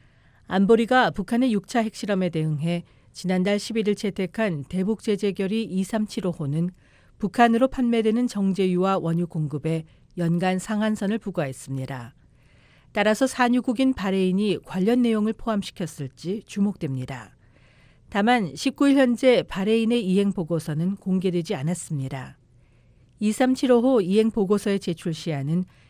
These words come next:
결의 채택일로부터 구십 일인 십이월 십 일로 바레인은 약 오십 일 앞서 보고서를 제출했습니다.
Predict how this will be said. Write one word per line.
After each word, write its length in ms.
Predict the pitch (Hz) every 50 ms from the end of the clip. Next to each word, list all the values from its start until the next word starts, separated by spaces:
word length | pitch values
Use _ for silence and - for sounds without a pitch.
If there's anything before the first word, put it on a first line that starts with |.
| _ _ -
결의 260 | - 196 185 226 240
채택일로부터 1000 | - - 277 277 - 294 254 254 247 233 226 196 202 202 - - 214 220 214 208
구십 340 | - - 190 - 202 175 175
일인 300 | 165 156 180 196 208 202
십이월 440 | - - - 247 226 226 214 214 214
십 220 | - - 214 -
일로 300 | 190 180 156 131 104 - - _ _ _ _ _ _ - - -
바레인은 560 | - 190 190 202 202 202 208 247 247 220 165
약 140 | 175 170 170 -
오십 320 | 180 185 190 185 - 202
일 100 | 214 185
앞서 420 | 175 143 - - - - 185 196 196 -
보고서를 480 | - 202 190 175 226 220 - 196 135 127
제출했습니다. 960 | - - 175 165 - - 147 123 - - - 131 131 131 135 131 123 101 -